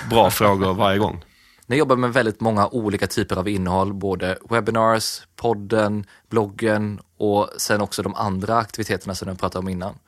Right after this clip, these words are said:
Speaker 2: Vilka är de viktigaste kanalerna för att nå ut med allt det här?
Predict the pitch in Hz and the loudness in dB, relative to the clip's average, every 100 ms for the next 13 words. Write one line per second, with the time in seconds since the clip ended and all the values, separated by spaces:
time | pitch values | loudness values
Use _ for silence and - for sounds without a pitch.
0 | - 117 143 131 139 117 117 - 107 - | -6 -2 0 2 2 2 -2 -2 -2 -2
1 | 101 110 101 95 98 - 95 - 107 147 | -2 0 0 0 -2 -2 -4 -4 -4 -4
2 | 156 127 92 - 85 | -2 -2 -2 -4 -8